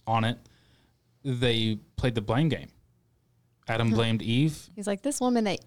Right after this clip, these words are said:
Speaker 2: you gave me." So not only did he blame the woman, he was like, "Well,
Speaker 1: He
Speaker 2: you know,
Speaker 1: kinda
Speaker 2: he
Speaker 1: blamed
Speaker 2: kinda
Speaker 1: God,
Speaker 2: gave her
Speaker 1: like
Speaker 2: to me."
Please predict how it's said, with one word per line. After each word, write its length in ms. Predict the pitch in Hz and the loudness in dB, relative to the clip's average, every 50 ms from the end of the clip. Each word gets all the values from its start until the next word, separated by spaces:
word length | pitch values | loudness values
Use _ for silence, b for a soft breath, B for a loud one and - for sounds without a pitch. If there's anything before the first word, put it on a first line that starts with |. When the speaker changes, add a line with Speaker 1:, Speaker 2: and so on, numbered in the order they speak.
| - _ | -16 _
Speaker 2:
you 300 | - 196 185 233 320 349 | -10 -8 -4 -2 -2 0
gave 280 | - 196 180 180 170 160 | 2 2 2 2 2 0
me." 260 | 170 160 165 180 190 | -2 -2 -2 -4 -4
So 120 | - 220 | -2 -2
not 100 | 220 214 | 0 0
only 220 | 233 277 302 285 247 | 0 2 2 4 4
did 100 | 226 214 | 6 6
he 80 | 214 | 4
blame 240 | 202 202 196 196 190 | 4 4 4 2 2
the 80 | 190 196 | 2 2
woman, 260 | 208 226 220 208 214 | 2 2 2 4 2
he 120 | 233 220 | 2 2
was 160 | 208 208 190 | 2 0 0
like, 180 | 190 170 180 170 | 0 -2 -2 -2
"Well, 280 | 185 220 240 262 254 240 | -2 -2 0 0 0 -2
Speaker 1:
He 80 | 214 | -2
Speaker 2:
you 240 | 151 156 165 165 - | 0 0 0 0 0
know, 60 | 208 - | 2 2
Speaker 1:
kinda 140 | - - | 2 2
Speaker 2:
he 40 | - | 4
Speaker 1:
blamed 180 | 147 139 135 127 | 4 4 6 6
Speaker 2:
kinda 160 | 131 - - | 4 4 4
Speaker 1:
God, 100 | - - | 4 2
Speaker 2:
gave 80 | - - | 4 4
her 60 | 202 202 | 6 6
Speaker 1:
like 160 | - - - | 8 8 8
Speaker 2:
to 160 | 339 277 240 | 8 6 6
me." 300 | 220 214 254 302 262 220 | 6 6 6 6 6 4